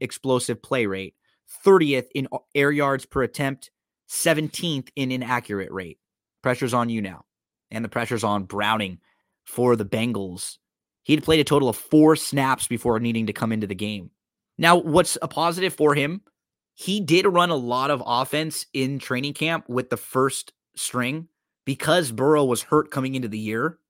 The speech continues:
So he prepped with the first string offense a lot. So he's somewhat familiar with them and now has a week. It's not as if he was a complete backup. This, they were talking about this on the Pro Football Focus show. And it's a bummer for the Bengals because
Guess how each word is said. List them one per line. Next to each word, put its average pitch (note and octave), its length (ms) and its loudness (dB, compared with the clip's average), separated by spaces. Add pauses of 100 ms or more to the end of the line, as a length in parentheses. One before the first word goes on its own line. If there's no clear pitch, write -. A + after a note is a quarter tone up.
(300)
So C#3 180 0
he A#3 200 -4
prepped - 460 0
with D3 160 2
the C3 80 0
first D3 300 2
string C3+ 220 -2
offense A#2 600 -4 (140)
a B2 60 0
lot. A2+ 360 0
So A#2+ 120 -2
he's A#3 260 -4 (500)
somewhat E4 440 2
familiar D#3+ 440 4
with F3 160 0
them F3+ 240 0
and D#3 100 -2
now D3 200 2
has C#3+ 180 0
a B2+ 60 -2
week. B2 380 -4 (160)
It's - 160 -6
not E3+ 220 2
as D3+ 120 0
if D3 100 2
he D3+ 180 -2
was C#3 180 2
a G#2+ 120 -4 (140)
complete B2+ 400 -6
backup. C3+ 480 -2
This, A2+ 120 -8
they C3 60 0
were B2 60 -2
talking B2+ 240 -4
about A2+ 120 -4
this A2+ 160 -2
on A2 140 -2
the G#2 80 -4
Pro A#2 220 -2
Football G#2 320 -2
Focus G#2+ 360 -2
show. C#3 320 0 (920)
And F3+ 120 6
it's D#3+ 100 2
a D#3+ 40 4
bummer C#3 260 4
for C3 120 -2
the A2+ 80 0
Bengals A#2+ 420 -2
because A2+ 440 -2